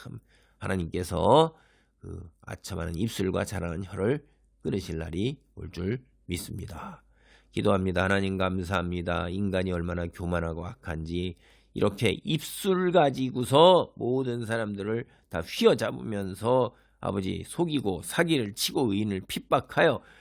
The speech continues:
스스로 하나님의 자리에 오고 하나님이 안 계신 것처럼 하지만 우리는 마침내 하나님께서 그들을 심판하실 줄 믿습니다. 아첨한 입술과 자랑한 혀를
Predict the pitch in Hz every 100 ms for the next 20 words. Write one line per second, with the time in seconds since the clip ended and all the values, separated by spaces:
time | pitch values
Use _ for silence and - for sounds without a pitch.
0 | - - 247 214 196 165 156 147 135 123
1 | 117 113 107 98 101 110 127 110 104 101
2 | 95 - 85 80 92 82 87 113 127 92
3 | - _ _ _ - 90 82 80 87 107
4 | 143 - 156 131 117 120 165 196 - _
5 | _ - 123 127 113 - 87 - 151 165
6 | 110 - _ _ _ - 87 87 78 78
7 | _ _ _ _ _ _ _ _ _ -
8 | 107 92 85 - - - - 104 131 -
9 | - - - _ - - 92 82 85 98
10 | 113 101 87 87 92 82 90 87